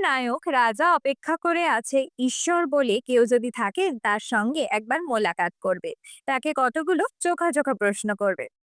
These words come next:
কি সেই প্রশ্ন? একদিন এক রোগা হাড় জিরজিরে মলিন বস্ত্র মানুষ এসে দাবি করেন তিনি ঈশ্বর। শত্রুপক্ষ তাকে বিতাড়িত করেছে তার রাজ্য থেকে। সে এখন নতুন সৈন্যদল গড়বে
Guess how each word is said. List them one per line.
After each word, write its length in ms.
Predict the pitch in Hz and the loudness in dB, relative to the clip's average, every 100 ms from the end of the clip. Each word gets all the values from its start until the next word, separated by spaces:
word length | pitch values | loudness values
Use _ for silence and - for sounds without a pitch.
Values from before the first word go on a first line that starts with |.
| _ | _
কি 140 | 381 381 | 2 4
সেই 200 | 320 247 | 2 0
প্রশ্ন? 440 | 202 185 - - - _ - - - - | 2 0 -2 -10 -18 _ -20 -20 -16 -4
একদিন 460 | 208 208 208 311 339 | -2 -2 0 0 0
এক 160 | 214 233 247 | 0 0 2
রোগা 460 | 226 233 262 349 | 4 4 2 0
হাড় 320 | - 269 220 | 0 -2 -2
জিরজিরে 640 | 208 226 226 202 240 269 339 | -2 -2 -2 -2 -2 0 0
মলিন 440 | 277 226 240 254 | -2 -2 -2 -2
বস্ত্র 380 | 220 208 - 294 | 0 0 0 0
মানুষ 400 | 247 208 214 214 | 2 0 0 -4
এসে 220 | 254 294 | -2 0
দাবি 280 | 220 185 220 | 2 0 0
করেন 360 | 330 320 233 254 _ _ _ _ - | 0 2 0 -6 _ _ _ _ 0
তিনি 380 | 381 320 247 190 | 2 4 2 0
ঈশ্বর। 340 | - - 131 - _ _ _ - | -2 -2 -2 -4 _ _ _ -4
শত্রুপক্ষ 600 | 269 233 277 311 330 - 330 | 0 0 0 0 0 0 0
তাকে 220 | 285 277 | 2 0
বিতাড়িত 480 | 247 247 247 254 269 | -4 -2 0 0 0
করেছে 460 | 294 285 277 294 370 | 0 2 2 0 0
তার 200 | 285 233 | 0 2
রাজ্য 340 | 185 170 190 | 0 -2 -6
থেকে। 340 | 180 175 - 175 _ _ _ - | -4 -8 -8 -12 _ _ _ -6
সে 180 | - 359 | -2 0
এখন 360 | 359 415 403 | 0 2 2
নতুন 380 | 311 294 403 403 | 2 0 0 0
সৈন্যদল 640 | 370 302 262 254 262 277 | 0 0 0 0 0 0
গড়বে 440 | 349 226 214 254 | 0 2 2 0